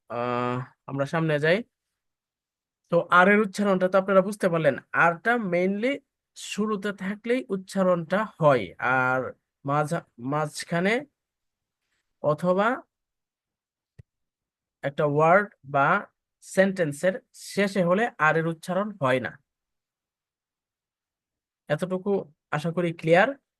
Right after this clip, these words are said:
তারপর হচ্ছে জেড। জেড, আপনারা যেটা দেখছেন স্ক্রিনে, একদম ইংলিশ ছাব্বিশ লেটারের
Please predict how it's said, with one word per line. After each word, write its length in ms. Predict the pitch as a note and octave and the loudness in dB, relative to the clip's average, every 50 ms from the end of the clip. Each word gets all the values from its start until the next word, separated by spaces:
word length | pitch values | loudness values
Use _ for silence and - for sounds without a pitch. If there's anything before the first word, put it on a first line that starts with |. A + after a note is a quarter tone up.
| _ - | _ 2
তারপর 320 | E3 D#3+ E3 E3 - G3 F#3+ | 2 2 2 2 0 -2 -4
হচ্ছে 260 | G3+ G#3+ G#3 - B3 G#3+ E3 D3 C#3+ C3+ | -4 -4 -6 -6 -6 -4 -4 -6 -8 -4
জেড। 280 | C#3+ D#3+ D#3+ D#3+ C#3 - - - - _ _ _ _ _ _ _ _ _ _ _ _ _ - A2+ B2 B2 B2+ | 2 4 6 6 6 4 -2 -20 -20 _ _ _ _ _ _ _ _ _ _ _ _ _ -16 -12 -10 -8 -6
জেড, 380 | C3 C#3+ D3+ E3 E3+ D#3+ C3+ F#2+ F#2 F#2 E2+ - _ _ _ - | 0 2 6 6 6 6 4 0 -10 -14 -14 -16 _ _ _ -12
আপনারা 300 | - C#3 - D#3 D#3 D#3 | -12 -8 -6 -4 -4 -4
যেটা 260 | D3 D#3+ F3 E3+ F3 D#3 | -4 -4 -4 -4 -4 -2
দেখছেন 400 | D#3 F3 F3+ F#3 - F#3+ F#3 G#3+ A3+ - _ _ _ _ _ - | 0 -2 -2 -2 -2 -2 -2 -2 -4 -8 _ _ _ _ _ -20
স্ক্রিনে, 480 | - - - - - E3 E3 F3+ G#3 A#3+ B3 - _ _ _ _ _ _ _ _ _ - | -20 -20 -16 -8 -4 -2 0 0 0 -2 -4 -8 _ _ _ _ _ _ _ _ _ 0
একদম 420 | D3 D3+ D#3+ D#3+ E3 F3 E3+ F#3 G3 F#3+ - _ _ - | 0 0 0 0 0 0 0 0 -2 -4 -10 _ _ -12
ইংলিশ 460 | D3 D3+ D3+ D3+ D3+ D#3 D#3+ E3+ F3 - - _ _ _ _ _ _ _ _ - | -8 -6 -6 -4 -4 -4 -4 -4 -6 -8 -12 _ _ _ _ _ _ _ _ -18
ছাব্বিশ 500 | - - - - D#3+ D#3 D#3+ E3+ D#3+ - - - | -16 -10 -6 -2 -2 -2 -2 -2 -4 -4 -4 -2
লেটারের 420 | C#3 C3+ C3+ D#3+ D#3+ F3 G3+ B3 | -2 0 0 2 2 2 2 0